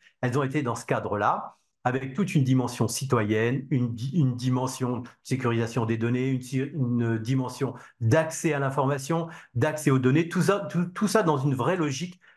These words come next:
citoyenne. Donc vraiment, c'est, pour nous, ça a été un vrai apport,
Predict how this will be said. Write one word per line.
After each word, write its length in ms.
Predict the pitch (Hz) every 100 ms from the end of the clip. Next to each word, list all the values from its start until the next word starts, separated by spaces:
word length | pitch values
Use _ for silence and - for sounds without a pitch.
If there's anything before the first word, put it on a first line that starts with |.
| _ -
citoyenne. 540 | - 147 123 92 82 - _
Donc 160 | 147 151
vraiment, 300 | 139 180 233
c'est, 420 | 233 156 143 147 135
pour 140 | 156
nous, 100 | 196
ça 140 | 233 156
a 20 |
été 160 | 135 151
un 140 | 127
vrai 240 | 113 165
apport, 580 | 170 - 165 214 247 -